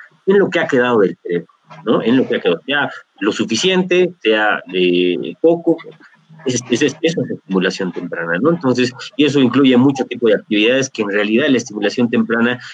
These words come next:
es un tipo, es, es una situación en la cual los papás son los principales actores,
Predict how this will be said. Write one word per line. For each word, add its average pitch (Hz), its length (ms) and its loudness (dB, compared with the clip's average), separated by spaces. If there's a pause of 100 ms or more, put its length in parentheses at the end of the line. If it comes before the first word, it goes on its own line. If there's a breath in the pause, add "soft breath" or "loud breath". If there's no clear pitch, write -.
(100)
es 120 160 -2
un 113 80 2
tipo, 131 240 -2
es, 101 440 -2 (140)
es 123 100 -6
una 123 200 2
situación 120 420 -2
en 110 120 2
la 98 100 -2
cual 123 220 0
los 110 180 2
papás 151 460 -4
son 127 140 2
los 104 120 -2
principales 101 560 -6
actores, - 460 -2